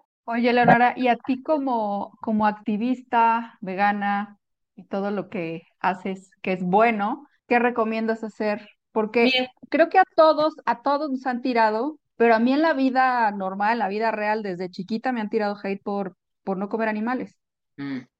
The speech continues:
Speaker 2: Miren, Instagram me gusta porque es como un mundo de fantasía. Uno elige quién quiere ver y a quién quiere oír y a quién quiere leer, y entonces yo solo tengo mundo feliz. Yo no sigo cuentas de animales maltratados. Miren, sigo a peta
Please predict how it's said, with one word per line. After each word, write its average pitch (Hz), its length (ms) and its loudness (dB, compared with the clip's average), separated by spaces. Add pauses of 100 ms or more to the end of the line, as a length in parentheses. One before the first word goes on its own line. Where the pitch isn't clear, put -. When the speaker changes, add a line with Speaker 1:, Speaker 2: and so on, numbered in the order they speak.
(180)
Speaker 2:
Miren, 214 280 -2
Instagram 311 540 -2
me 196 120 -2
gusta 226 340 -4
porque 190 200 -6
es 208 100 -6
como 226 220 -4
un 208 140 0
mundo 202 280 2
de 160 100 -2
fantasía. - 500 -10 (840)
Uno 277 240 2
elige 277 520 0
quién 240 280 -4
quiere 214 300 2
ver 247 360 0
y 180 100 -2
a 160 120 0
quién 214 280 -4
quiere 175 320 2
oír 208 420 -2
y 175 100 -2
a 160 100 0
quién 196 260 -4
quiere 180 300 -2
leer, 165 360 0
y 240 60 -6
entonces 208 420 -4
yo 381 140 -2
solo 277 300 0
tengo 240 240 0
mundo 220 280 0
feliz. 147 380 -10 (460)
Yo 320 180 4
no 302 120 2
sigo 240 320 0
cuentas 202 320 0
de 185 80 -2
animales 156 440 -2
maltratados. 147 600 0
Miren, 170 240 -2
sigo 254 260 0
a 262 120 2
peta 196 420 2